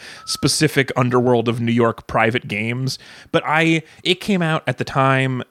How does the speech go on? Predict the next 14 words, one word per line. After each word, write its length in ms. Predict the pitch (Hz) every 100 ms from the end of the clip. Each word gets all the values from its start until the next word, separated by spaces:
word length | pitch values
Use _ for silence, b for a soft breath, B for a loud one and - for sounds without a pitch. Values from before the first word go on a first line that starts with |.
| -
at, 200 | 131 -
at 60 |
the 80 | 131
same 200 | 120 147
time 220 | 139 127
as, 120 | 120
like, 120 | 117 -
the 60 |
World 220 | 117 120
Series 180 | - 123
of 80 | 110
Poker 400 | - 113 120 110
blew 300 | 113 120 113
up 240 | 107 98